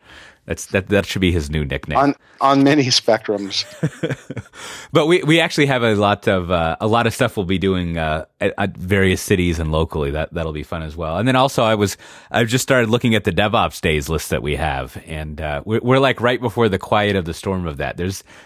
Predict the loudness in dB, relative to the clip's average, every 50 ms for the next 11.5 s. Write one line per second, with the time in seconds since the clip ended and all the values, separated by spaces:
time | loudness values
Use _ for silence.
0 | -6 -2 0 2 4 4 4 4 4 4 4 4 4 4 4 4 4 4 4 4
1 | 4 2 2 2 2 2 2 2 0 -2 -2 -4 -4 -4 -4 -4 -4 -4 -6 -6
2 | -6 -6 -6 -6 -6 -8 -10 -12 -12 -12 -10 -10 -10 -10 -10 -10 -10 -10 -8 -8
3 | -8 -8 -10 -10 -10 -10 -10 -10 -10 -10 -10 -10 -10 -10 -10 -10 -10 -8 -8 -6
4 | -8 -8 -10 -10 -8 -8 -8 -8 -10 -12 -16 -14 -12 -12 -12 -10 -10 -8 -8 -8
5 | -8 -12 _ _ _ _ _ _ _ _ -2 0 2 2 0 -2 -6 -14 _ -4
6 | -2 0 2 2 2 4 2 2 2 2 2 4 4 4 4 4 2 2 2 4
7 | 4 4 4 2 0 0 0 -2 -2 -2 -4 -4 -2 -2 0 0 0 2 2 0
8 | 0 0 0 -2 -4 -4 -4 -4 -4 -4 -4 -4 -4 -2 -2 -2 -2 -4 -8 _
9 | _ -4 -2 -2 -2 -2 -2 0 2 2 2 2 2 2 2 4 4 2 2 0
10 | 0 0 0 0 0 -2 0 -2 -2 0 0 0 2 2 2 0 0 0 0 0
11 | 2 2 2 0 0 -2 -6 -6 -8